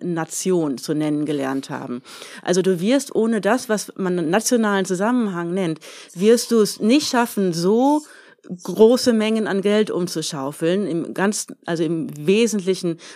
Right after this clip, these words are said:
von oben nach unten. Und, und, ähm, daran hat sie immer appelliert. Das ist der alte Appell, muss man sagen, einer sehr bodenständigen Middle-of-the-Road Sozialdemokratie. Liebe Leute, wir müssen den Laden hier als Staat und eben auch Gesellschaft zusammenhalten, um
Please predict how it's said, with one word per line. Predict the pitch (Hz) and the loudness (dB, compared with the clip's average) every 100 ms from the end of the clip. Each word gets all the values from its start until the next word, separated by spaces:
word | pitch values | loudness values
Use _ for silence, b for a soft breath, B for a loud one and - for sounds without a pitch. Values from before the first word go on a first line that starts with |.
| B | B
von | 190 156 | -2 0
oben | 175 175 | 2 0
nach | 160 151 | -2 -6
unten. | 135 139 143 143 | -6 -6 -4 -2
Und, | 170 | -2
und, | 156 175 165 - | 0 -2 -4 -6
ähm, | 170 170 165 B 214 | -2 -2 -6 B -4
daran | 190 190 220 | 0 2 2
hat | 220 | 0
sie | 208 | -2
immer | 220 202 | 0 -2
appelliert. | 226 233 285 | -2 0 2
Das | 180 | 0
ist | 175 185 | -2 -2
der | 180 - | -2 0
alte | 185 233 247 | 0 0 -2
Appell, | 190 - 196 226 | -4 -4 -2 0
muss | 208 202 | 0 -2
man | 185 | -2
sagen, | 190 190 | -2 -2
einer | 165 175 | -2 -2
sehr | 165 190 | 0 0
bodenständigen | 165 175 240 247 - 202 202 190 190 180 B - | 0 0 2 0 -2 -2 -2 -2 -4 -6 B -2
Middle-of-the-Road | 180 202 226 185 180 180 175 196 202 | 0 2 2 0 -2 -2 0 0 0
Sozialdemokratie. | 202 - 226 262 156 143 151 147 156 | -4 -2 0 0 0 -4 -8 -8 -6
Liebe | 156 180 | -2 0
Leute, | 175 190 180 165 B B | 2 2 0 -4 B B
wir | 185 | 0
müssen | 190 240 240 | 2 2 2
den | 208 202 | 0 2
Laden | 190 190 202 | 2 2 0
hier | 196 185 | -2 -2
als | 151 - | -2 -2
Staat | - 175 226 294 - | 0 2 4 2 0
und | 208 240 240 | 0 0 0
eben | 214 202 | -2 -2
auch | 190 | -4
Gesellschaft | 185 180 190 202 156 151 - B B B | -6 -2 -2 -2 -6 -8 -12 B B B
zusammenhalten, | - 190 190 208 202 196 190 190 190 | -4 0 2 2 2 2 0 0 -4
um | - 208 240 | -2 0 0